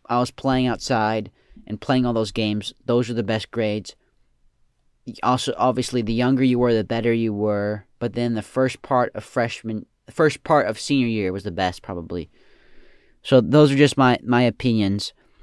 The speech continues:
But yeah, tell me, guys, what you think is the best grade if you've, you've been through 'em all, or let me know what grade you are in right now and what's been your favorite throughout. Just let me know in the comments down below. But like we usually do, I'm gonna,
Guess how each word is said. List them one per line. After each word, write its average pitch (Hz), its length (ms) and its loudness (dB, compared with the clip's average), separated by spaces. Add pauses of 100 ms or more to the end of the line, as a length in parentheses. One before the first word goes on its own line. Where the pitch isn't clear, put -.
(560)
But 123 240 6
yeah, 131 380 2 (100)
tell 147 140 0
me, 147 100 2
guys, 139 260 2
what 139 240 -2
you 165 140 0
think 107 320 -6
is 98 100 -8
the 107 100 -6
best 101 300 -4
grade 104 320 -2
if 104 140 -8
you've, 110 180 -10
you've 113 300 -10
been 120 200 -2
through 117 200 -8
'em 104 140 -4
all, 107 240 -2
or 135 220 0
let 143 160 -2
me 147 100 0
know 139 180 0
what 139 260 0
grade 135 340 0
you 131 140 2
are 120 160 0
in 117 140 -2
right 110 200 -4
now 107 220 -2
and 110 220 -6
what's 123 240 -4
been 143 380 2
your 117 140 -2
favorite 104 640 -4 (520)
throughout. 135 800 2 (640)
Just 110 160 -10
let 127 140 0
me 127 60 0
know 120 140 -2
in 113 60 -4
the 107 60 -6
comments 117 320 -8
down 113 220 -6
below. 113 320 -6 (880)
But 233 200 2
like 214 240 -2
we 214 80 -2
usually 190 420 -2
do, 147 300 0
I'm 156 240 -6
gonna, 143 520 -4